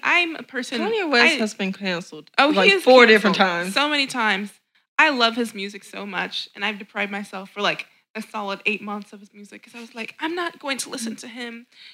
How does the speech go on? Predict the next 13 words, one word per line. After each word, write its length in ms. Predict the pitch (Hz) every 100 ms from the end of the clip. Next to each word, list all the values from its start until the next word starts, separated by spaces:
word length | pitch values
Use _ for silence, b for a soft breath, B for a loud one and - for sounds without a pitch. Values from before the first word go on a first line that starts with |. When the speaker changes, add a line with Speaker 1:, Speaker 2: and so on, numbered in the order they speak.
| B
Speaker 1:
He's, 200 | 269 254
like, 300 | 233 226 - -
all 240 | 233 226
pro-Trump 600 | 220 - 220 - 220 214
and 100 | 220
all 100 | 214
that 200 | 214 202
stuff." 440 | _ 208 202 214 _ _ _ _ _ _ _ -
And 100 | 247
it's 140 | 240
like, 140 | 262 262
you 60 |
gotta 280 | 381 508 -